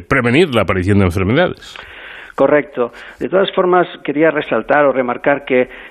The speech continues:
Speaker 2: que este estudio se ha hecho en, en un modelo de, de ratón y que, por lo tanto, a día de hoy no sabemos si estos datos son totalmente extrapolables a, a los humanos. Eh, es verdad que el sistema de la recompensa dopaminérgico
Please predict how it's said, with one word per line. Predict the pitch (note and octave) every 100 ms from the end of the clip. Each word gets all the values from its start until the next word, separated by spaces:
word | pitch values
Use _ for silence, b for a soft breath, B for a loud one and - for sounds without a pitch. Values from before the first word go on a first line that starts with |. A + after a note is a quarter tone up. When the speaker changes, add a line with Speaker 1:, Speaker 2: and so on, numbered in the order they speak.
| -
Speaker 2:
que | B2+
este | -
estudio | C#3+ F3+ E3
se | -
ha | B2
hecho | - B2
en, | G#2+ G2+ G#2+
en | C3+ A2 G#2+
un | A2
modelo | A2 A2+ A2
de, | A2 G#2 G2+ G#2
de | -
ratón | A2 A2 F#3 G#3+ B3+ B B B B _
y | B2
que, | -
por | - A2+
lo | A2+
tanto, | C3 C3+ D#3 D#3+ -
a | A#2
día | A2+ A#2+
de | A#2+
hoy | C3 C#3+ C#3 B B
no | B2+ D3
sabemos | C#3+ C#3+ C#3+ -
si |
estos | B2+ C#3 A#2+
datos | A#2+ C#3
son | - C3+ C#3+ C#3+ -
totalmente | - - D3+ D3 B2+ A#2+
extrapolables | - A#2+ A2+ A2+ A#2 B2 B2+ B2 - B B -
a, | - A#2+ A2+ A2+
a | -
los | A#2 A2
humanos. | B2 D3 A2+ - - B B B B
Eh, | C#3+ C3 A#2+ B2
es | D3+ A#2
verdad | A#2+ D3 D#3+
que | C3+
el |
sistema | C#3 - C3 B2+ B2+
de | A#2+ A#2+
la | A#2 A#2
recompensa | B2 A#2+ G#2 C3+ C3 B2+
dopaminérgico | A#2 A#2 A#2+ B2+ - B2+ B2+